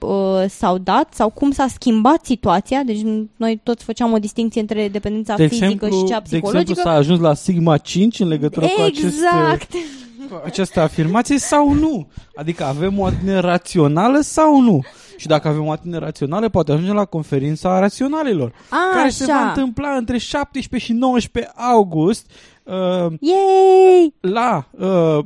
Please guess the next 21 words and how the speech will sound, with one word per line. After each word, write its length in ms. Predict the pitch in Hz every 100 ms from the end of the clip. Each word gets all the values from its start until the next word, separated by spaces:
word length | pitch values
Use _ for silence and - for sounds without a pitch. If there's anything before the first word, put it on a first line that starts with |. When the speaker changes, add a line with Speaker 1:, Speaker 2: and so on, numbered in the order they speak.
| 165
Speaker 2:
la 300 | 185 180 226 196
Munte, 500 | 156 247 233 175 190
la 140 | 196
Hotelul 460 | 175 180 220 214 156
Dragului, 680 | 127 220 262 175 185 214 208 -
în, 420 | 202 226 180 127 _ _ _
Speaker 1:
Predeal. 360 | - 247 220 262
Speaker 2:
în 120 | 294 - -
Predeal, 880 | 139 170 196 269 262 233 202 139 143
în 60 | 147
perioada 280 | 156 156 143
șaptesprezece 400 | 160 - 135 143
nouăsprezece 380 | 151 - 180
august, 240 | 233 220 - - - -
evenimente 420 | 175 196 208 208
destinate 440 | 180 175 202 208 196
membrilor 460 | 233 233 214 208
și 140 | - 202
susținătorilor 580 | 196 - 202 196 185 160
asur 300 | 151 - 247
sau 380 | - 165 156